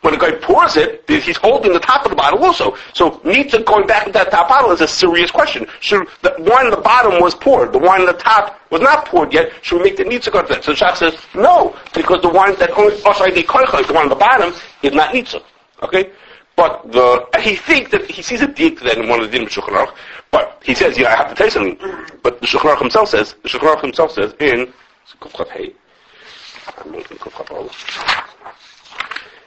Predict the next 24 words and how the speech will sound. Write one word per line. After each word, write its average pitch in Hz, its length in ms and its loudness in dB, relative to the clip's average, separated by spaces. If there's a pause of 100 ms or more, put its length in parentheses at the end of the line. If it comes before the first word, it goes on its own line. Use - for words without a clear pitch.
(1300)
Shulchan - 240 0
Aruch 180 120 4
himself 220 280 2
says 127 280 0 (1500)
that, 131 340 -2
that 156 280 0
Nitzuk 190 420 0
does 294 240 0
work 180 200 2
by - 120 0
Koicha. - 400 -4 (140)
He 117 60 -12
says, 127 240 0 (200)
he 139 280 -4
says, 135 120 2
"Not 240 240 2
on 214 100 4
Kol 180 200 0
Kli - 180 -4
Shel 170 140 0
Yain 147 300 0
V'Biur 180 200 -2
V'Yotza 143 320 0
Yain, 160 880 4